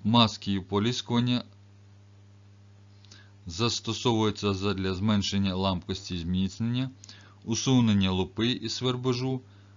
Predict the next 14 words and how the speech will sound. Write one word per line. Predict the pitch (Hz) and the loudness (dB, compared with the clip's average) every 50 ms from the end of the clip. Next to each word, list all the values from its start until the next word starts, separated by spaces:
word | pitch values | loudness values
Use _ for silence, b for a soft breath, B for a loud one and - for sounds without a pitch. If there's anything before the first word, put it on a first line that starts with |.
| b b b - | b b b -20
стимулювання | - - - 127 127 131 131 127 123 117 113 104 98 95 95 92 90 | -14 -4 2 4 6 6 6 6 6 6 6 6 6 4 4 2 2
росту | 95 98 98 98 - - - 127 127 - - - - - - 117 | 2 2 2 0 -2 -4 -6 -6 -6 -6 -10 -16 -20 -10 -4 -2
і | 127 139 135 - | -2 -2 -2 -4
зафарбовування | 101 92 110 104 95 107 101 98 98 110 117 113 117 117 117 113 110 104 | -6 -4 -4 -4 -2 -2 -2 0 0 0 0 2 4 4 4 4 2 0
сивини, | - - 117 110 101 104 101 95 87 85 85 82 | -2 -2 -2 0 2 2 2 2 0 0 -2 -2
надання | 87 92 92 82 98 98 104 113 117 | -2 -2 -2 0 2 2 4 4 4
волосю | 113 98 95 98 107 107 104 - 101 | 2 2 2 2 0 0 -2 -4 -8
каштанового | - - 92 - - 95 95 101 101 95 95 92 | -6 -6 -8 -6 -4 -2 0 0 0 0 0 -2
відтінку. | 95 92 - - 82 78 76 71 - 73 71 - - - - - B B B B B B B B B B B B B B | -4 -6 -8 -8 -8 -8 -8 -8 -10 -12 -16 -16 -18 -20 -20 -20 B B B B B B B B B B B B B B
Завдяки | 92 85 101 127 120 120 127 127 127 - 117 101 | -4 2 6 6 6 8 6 4 4 4 4 4
дубильним | 95 101 90 95 101 98 95 98 92 92 | 4 4 4 4 6 6 6 6 4 4
речовинам | 90 85 - - 101 104 123 139 143 139 135 123 98 98 | 2 0 0 0 2 4 4 4 2 2 0 -2 -2 -2
кора | 123 127 131 127 | 0 2 2 2
дуба | 123 120 131 127 120 123 120 117 107 | 2 2 2 2 2 2 2 0 0